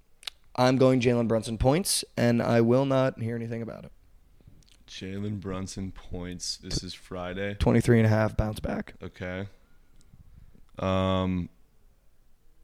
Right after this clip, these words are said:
Speaker 2: give me
Speaker 1: You can also go S O Gs.
Speaker 2: Fuck S O Gs, man.
Speaker 1: No, they don't have 'em for Friday. It's literally just N B A. So we'll do an <clears throat> N B A sneak nuke for the Friday game.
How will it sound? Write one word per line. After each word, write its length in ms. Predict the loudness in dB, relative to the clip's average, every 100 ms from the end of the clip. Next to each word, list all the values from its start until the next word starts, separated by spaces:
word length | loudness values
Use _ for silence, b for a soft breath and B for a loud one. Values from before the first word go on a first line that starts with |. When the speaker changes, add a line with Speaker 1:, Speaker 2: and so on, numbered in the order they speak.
| -10
Speaker 2:
give 400 | -2 0 0 0
me 500 | 0 2 2 0 2
Speaker 1:
You 80 | 6
can 100 | 6
also 180 | 8
go 140 | 8 10
S 220 | 10 8
O 100 | 6
Gs. 540 | 6 4 4 2 -2 -8 _ -20 _ -20 -20 -20 _ _ _ -20 -20
Speaker 2:
Fuck 280 | -12 -10 -8
S 200 | -8 -6
O 40 |
Gs, 400 | -6 -6 -6 -4
man. 320 | -4 -4 -4 -2
Speaker 1:
No, 160 | 0 4
they 80 |
don't 120 | 4 4
have 80 | 0
'em 60 |
for 100 | -2
Friday. 300 | -8 -6 -6
It's 180 | -6 -6
literally 280 | -4 -2 -2
just 160 | -4 -6
N 100 | -6
B 80 |
A. 120 | -8 -10 -14 0
So 120 | 4
we'll 20 | 8
do 180 | 10
an 60 | 10
<clears throat> 0 |
N 140 | 8
B 120 | 10 10
A 80 |
sneak 280 | 8 6 6
nuke 180 | 8 8
for 80 | 6
the 80 | 8
Friday 380 | 12 12 12
game. 360 | 10 8 6 2